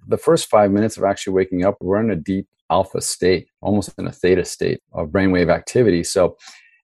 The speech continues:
if you start exposing yourself to negative stuff or triggering stuff, you just ruin that little mini opportunity to really just connect and dial in into the, the morning. So things you, you can do, you know, just some stretching, some breath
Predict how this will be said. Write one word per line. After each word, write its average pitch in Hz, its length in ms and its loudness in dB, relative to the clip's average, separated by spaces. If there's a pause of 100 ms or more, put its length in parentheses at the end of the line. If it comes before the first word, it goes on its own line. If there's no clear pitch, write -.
(100)
if 107 300 2
you 107 120 2
start 104 320 4
exposing 104 480 2
yourself 90 440 -2 (120)
to 87 300 -4 (460)
negative 113 400 4
stuff 85 500 -4
or 87 140 0
triggering 127 420 0
stuff, 90 360 0
you 92 280 -2
just 95 300 -4 (100)
ruin 95 360 0
that 85 180 0
little 90 260 2
mini 95 300 -2
opportunity 90 680 -2
to 85 200 -8
really 87 340 0
just 85 320 -8
connect 87 420 -2
and 80 140 -6
dial 82 320 0
in 82 320 -4 (140)
into 87 320 -10
the, 78 200 -6 (120)
the 80 40 -10
morning. 87 400 0
So - 320 2 (400)
things 98 240 0
you, 92 80 -2
you 85 220 -6
can 120 320 4
do, 120 320 6 (260)
you 85 80 -10
know, 85 320 -10
just - 160 -10
some - 140 -10
stretching, 98 680 2
some 78 200 -8
breath 92 280 4